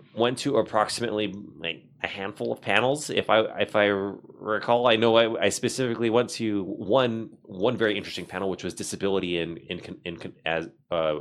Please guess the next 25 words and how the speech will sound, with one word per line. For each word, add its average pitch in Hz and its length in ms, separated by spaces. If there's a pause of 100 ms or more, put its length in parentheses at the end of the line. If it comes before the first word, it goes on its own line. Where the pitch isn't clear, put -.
(120)
in 85 160
cosplaying. - 520 (1080)
And 90 180
the, 85 180
the 85 180
panelists, 95 680
uh, 85 140
talked 82 320
about, 80 460 (100)
uh, 76 220
how - 200
do 87 80
you 85 400
cosplay 80 720
with, - 540 (760)
with 87 120
an, 82 200
with 87 120
a 85 60
wheelchair 80 560
or 78 240
with 76 320
canes 85 640
or 76 560
crutches? 78 500